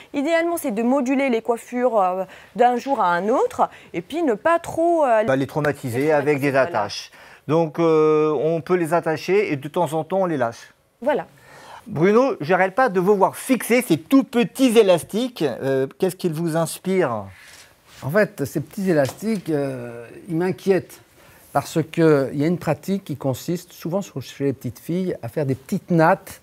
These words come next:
Speaker 3: très fortement serrées avec ces élastiques. Et en fait, le résultat, c'est que ça tire sur le cheveu, ça tire sur le follicule. Et si on fait ça de façon très régulière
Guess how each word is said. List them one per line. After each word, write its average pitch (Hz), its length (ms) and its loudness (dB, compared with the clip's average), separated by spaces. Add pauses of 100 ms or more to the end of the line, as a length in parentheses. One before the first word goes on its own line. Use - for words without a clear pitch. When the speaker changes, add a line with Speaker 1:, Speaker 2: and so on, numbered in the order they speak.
Speaker 3:
très 220 220 0
fortement 175 420 0
serrées 147 480 0
avec 113 240 -4
ces 110 260 -10
élastiques. 113 520 -8 (500)
Et 143 80 0
en 147 100 2
fait, 226 380 0 (280)
le 147 60 0
résultat, 156 440 4
c'est - 160 -6
que - 80 -12
ça 151 160 -2
tire 220 720 -2
sur 151 160 -4
le 135 120 -2
cheveu, 139 440 -6
ça 123 140 -12
tire 214 360 -6
sur 156 160 -4
le 143 100 -4
follicule. 143 600 -4 (480)
Et 120 40 -2
si 233 200 -2
on 233 60 2
fait 196 160 2
ça 180 180 0
de 131 80 -6
façon 131 340 -8
très 262 220 4
régulière 180 760 2